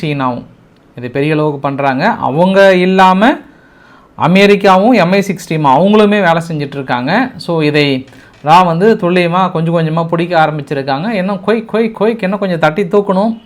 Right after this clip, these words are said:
இன்னும் அதிகமா களை எடுக்க வேண்டிய நேரம் நெருங்கி விட்டது அந்த பகுதியில். பரவாயில்ல,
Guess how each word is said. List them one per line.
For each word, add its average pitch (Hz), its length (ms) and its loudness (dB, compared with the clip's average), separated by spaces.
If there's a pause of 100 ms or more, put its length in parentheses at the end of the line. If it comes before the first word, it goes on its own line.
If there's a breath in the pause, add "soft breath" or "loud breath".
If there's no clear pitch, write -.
(120)
இன்னும் 175 200 -4
அதிகமா 185 680 0 (340 soft breath)
களை 175 240 4
எடுக்க 190 300 4
வேண்டிய 151 320 0
நேரம் 160 500 0
நெருங்கி 175 460 0
விட்டது 151 560 0
அந்த 131 200 -2
பகுதியில். 127 580 -4
பரவாயில்ல, 175 480 4